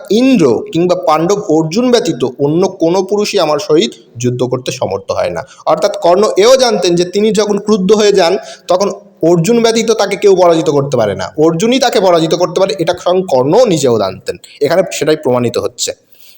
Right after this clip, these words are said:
তারপর শুনুন, কর্ণ এইরূপ বললে অর্জুন প্রত্যুত্তরে বললেন, "কর্ণ, আমি ধনুর্বেদ নই, প্রতাপশালী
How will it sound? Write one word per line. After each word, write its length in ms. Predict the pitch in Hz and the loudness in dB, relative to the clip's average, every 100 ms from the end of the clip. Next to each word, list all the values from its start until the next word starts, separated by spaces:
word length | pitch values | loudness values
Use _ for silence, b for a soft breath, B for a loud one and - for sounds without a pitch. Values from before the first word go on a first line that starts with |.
| b b _ _ | b b _ _
তারপর 260 | 190 202 202 | 0 2 0
শুনুন, 420 | - 139 202 - - b b - | 0 0 0 -4 -12 b b 2
কর্ণ 400 | 180 240 277 - | 4 4 2 4
এইরূপ 380 | 196 240 254 | 2 4 2
বললে 480 | 175 190 220 214 202 | 2 2 4 2 2
অর্জুন 480 | - 156 160 220 208 | 2 2 2 0 0
প্রত্যুত্তরে 520 | 190 214 - - 240 | 2 2 0 2 4
বললেন, 380 | 208 170 131 113 | 6 4 2 0
"কর্ণ, 540 | 123 139 190 240 113 - 110 | 0 2 4 4 2 -2 -4
আমি 180 | 131 | -2
ধনুর্বেদ 560 | 120 104 135 175 180 180 | -2 0 2 4 4 4
নই, 320 | 190 220 262 - - - | 4 4 2 -4 -10 -4
প্রতাপশালী 520 | 127 160 - 170 | 0 0 0 0